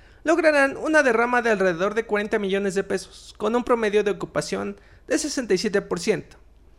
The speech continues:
De acuerdo con el presidente de la Asociación Queretana de Hoteleros, Alberto Barroso Liñán, dicho porcentaje representa la ocupación de siete mil habitaciones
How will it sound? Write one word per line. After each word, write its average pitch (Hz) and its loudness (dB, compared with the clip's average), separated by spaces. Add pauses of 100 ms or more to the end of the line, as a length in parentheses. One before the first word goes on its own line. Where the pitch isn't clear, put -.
(300)
De 285 6
acuerdo 294 4
con 220 0
el 240 0
presidente 226 2
de 190 0
la 233 0
Asociación 226 -4
Queretana 208 -2
de 208 0
Hoteleros, - -4 (240)
Alberto 208 2
Barroso 190 2
Liñán, 214 -2 (320)
dicho 302 2
porcentaje 254 -2
representa 220 -2
la 233 0
ocupación 208 -4
de 196 0
siete 175 -6
mil 214 -2
habitaciones 180 -4